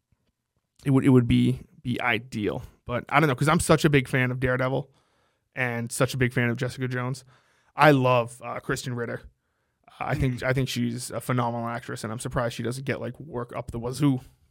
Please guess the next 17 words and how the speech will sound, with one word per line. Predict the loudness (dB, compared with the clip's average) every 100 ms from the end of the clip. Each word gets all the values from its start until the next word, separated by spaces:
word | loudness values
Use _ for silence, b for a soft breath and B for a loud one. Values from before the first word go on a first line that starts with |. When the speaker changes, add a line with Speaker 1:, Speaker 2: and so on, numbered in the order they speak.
| _ -10
Speaker 1:
uh, | -6 -6 -8 -8
with, | -6 -4
with | -2
everything | -2 -4 -6 -8 -8 -14 _
that's, | -16 -12 -8
uh, | -6 -6
that's, | -8 -12
that's | -12 -10 0
going | 2 4
on. | 2 0 -4
Speaker 2:
I, | -2 8
I | 10
would | 12 10 6
be, | 2 2 2
I | 6 8
would | 8
be | 6 -2 -4